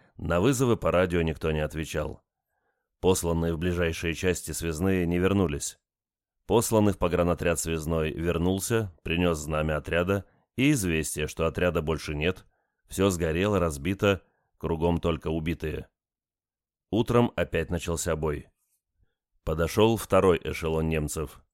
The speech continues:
Артобстрел, атака. Артобстрел, атака. Авианалет, артобстрел, атака.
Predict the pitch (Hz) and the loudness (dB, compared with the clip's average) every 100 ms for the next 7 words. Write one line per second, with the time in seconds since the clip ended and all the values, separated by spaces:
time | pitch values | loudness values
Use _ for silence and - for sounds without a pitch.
0 | _ _ 90 90 90 - 92 95 101 90 | _ _ -2 0 -2 0 2 2 2 -2
1 | _ - 85 - 80 80 71 - _ _ | _ -6 -4 -2 -4 -4 -6 -8 _ _
2 | _ _ 85 85 85 85 - 90 92 95 | _ _ -4 -2 0 -2 -2 0 2 0
3 | 80 _ _ - 82 80 80 76 76 71 | -2 _ _ -6 -4 -2 -4 -2 -6 -8
4 | _ _ _ _ - 87 90 82 82 82 | _ _ _ _ 0 2 4 2 2 4
5 | 98 - - 90 85 87 - 82 85 82 | 2 2 -2 -2 0 -4 -4 -2 0 -2
6 | - _ - 78 - 78 73 71 65 | -6 _ -4 -2 0 -2 -4 -8 -8